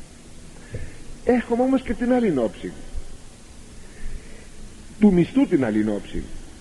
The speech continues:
Είναι ο κόπος των πιστών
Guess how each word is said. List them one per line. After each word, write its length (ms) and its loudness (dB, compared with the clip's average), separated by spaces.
Είναι 320 4
ο 160 4
κόπος 560 0
των 240 0
πιστών 480 0